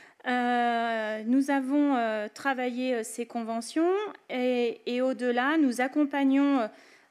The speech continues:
euh, individuellement des sportifs, sportifs de haut niveau qui préparent des événements internationaux importants comme des, euh, championnats d'Europe, championnats du monde et, euh, destination des Jeux Olympiques.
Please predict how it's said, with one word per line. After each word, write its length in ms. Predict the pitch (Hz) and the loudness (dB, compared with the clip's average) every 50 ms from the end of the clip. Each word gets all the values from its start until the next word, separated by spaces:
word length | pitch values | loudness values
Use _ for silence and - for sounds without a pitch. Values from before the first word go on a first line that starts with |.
| - | -2
euh, 1300 | 220 226 220 220 214 208 208 208 202 202 202 196 196 190 180 180 - - - - - - - 113 104 - - - | 0 0 2 2 2 0 0 -2 -2 -4 -4 -6 -6 -6 -6 -6 -8 -8 -10 -10 -12 -12 -14 -14 -14 -16 -8 -2
individuellement 920 | - 285 330 302 320 330 285 320 262 240 269 254 254 247 247 262 294 339 330 | 2 2 2 4 2 2 0 0 0 0 0 0 2 2 2 2 2 2 2
des 160 | 233 254 247 | 0 -2 -4
sportifs, 680 | 247 - - - 277 277 - - - - 285 269 - 240 | -6 -6 -4 -4 -4 -4 -4 -10 -12 -10 -10 -10 -10 -14
sportifs 640 | - - - 262 247 247 - - - 269 269 240 226 | -16 -8 -6 -6 -6 -6 -10 -10 -8 -6 -6 -6 -6
de 180 | 214 240 226 - - - | -6 -6 -6 -6 -2 0
haut 140 | 269 277 | 2 4
niveau 480 | 277 277 262 247 220 202 220 240 294 320 - - - - _ _ | 6 6 4 4 2 -2 -2 -2 -2 -4 -6 -12 -20 -20 _ _
qui 160 | - - 302 294 | -4 -2 -2 -2
préparent 480 | - - 294 285 - 277 294 320 320 | 0 -2 -4 -2 0 0 0 0 -2
des 220 | 254 269 254 226 254 | -2 -4 -4 -2 -2
événements 420 | 254 240 247 247 247 262 277 277 | -2 -2 0 0 2 2 2 2
internationaux 840 | 240 233 233 - 247 233 240 233 233 233 - - 254 247 262 269 254 | 0 -2 -4 -4 -4 -4 -2 -4 -6 -6 -6 -4 -2 0 0 2 0
importants 720 | 233 220 214 - 214 196 - - - 226 220 247 277 285 | 0 -4 -6 -8 -10 -12 -12 -12 -10 -8 -6 -6 -6 -6
comme 260 | 277 262 226 214 214 | -6 -8 -10 -12 -10
des, 200 | 196 208 214 220 | -8 -8 -6 -6
euh, 140 | 220 196 185 - - - _ _ | -8 -10 -12 -14 -20 -20 _ _
championnats 560 | - - 254 247 240 - 254 226 226 220 208 | -12 -10 -10 -10 -8 -10 -8 -8 -8 -8 -8
d'Europe, 340 | 208 202 196 208 233 240 247 | -8 -10 -10 -8 -10 -10 -10
championnats 540 | - - 233 220 - 233 220 214 214 208 | -10 -12 -12 -10 -10 -10 -10 -8 -10 -10
du 140 | 190 196 202 | -10 -12 -12
monde 280 | 202 208 226 254 269 262 254 - - - - _ _ _ _ _ 247 | -12 -8 -6 -6 -6 -6 -8 -12 -20 -20 -20 _ _ _ _ _ -4
et, 260 | 262 269 294 311 - - - - | -2 -2 -2 -4 -6 -10 -10 -10
euh, 240 | 214 214 208 208 | -8 -8 -8 -10
destination 880 | 196 196 226 214 - - 240 220 214 214 214 - - - 294 302 302 302 - - - 190 | -10 -12 -14 -16 -14 -12 -10 -8 -8 -8 -8 -8 -4 -2 0 0 0 -2 -6 -12 -14 -12
des 180 | 190 190 190 | -10 -10 -10
Jeux 300 | 185 196 214 302 330 277 | -8 -4 -2 -2 0 0
Olympiques. 600 | 285 285 254 240 240 - - 226 - - - 208 | 2 2 0 0 -2 -4 -10 -16 -18 -12 -10 -10